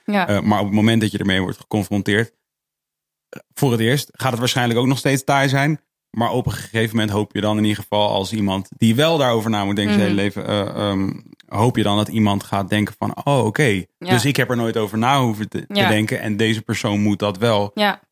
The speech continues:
Speaker 2: eh, dagelijks."
Speaker 1: Ja.
Speaker 2: Want anders dan weet zij of hij niet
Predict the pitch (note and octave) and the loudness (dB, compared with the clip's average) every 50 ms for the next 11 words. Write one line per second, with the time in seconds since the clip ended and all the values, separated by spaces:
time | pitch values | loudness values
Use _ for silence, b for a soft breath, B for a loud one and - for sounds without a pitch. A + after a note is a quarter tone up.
0 | _ _ _ G#2+ G#2+ G2+ G#2 G2+ C3 B2+ A#2+ G#2+ G2+ G2+ G2 G2+ - - - - | _ _ _ -2 -2 -2 0 0 0 0 0 -2 -4 -8 -12 -12 -12 -14 -10 -4
1 | G3+ G3+ F#3 - E2 - A#2 A2+ A2+ G#2+ G#2+ G2+ - G#2+ G2+ G2+ G2+ G#2+ G#2 - | -2 0 0 0 0 0 0 2 2 0 0 -2 -2 -2 0 0 -2 -2 -4 -8
2 | _ _ _ _ _ A2 A2 G#2+ G#2 - - A#2 G2+ G2 G#2+ G#2 - G#2 G2+ G2+ | _ _ _ _ _ 0 0 0 0 0 0 2 2 2 0 0 -2 -4 -2 0
3 | G#2+ G#2 G#2 G#2 G2+ - - _ | 2 4 2 2 0 -2 -8 _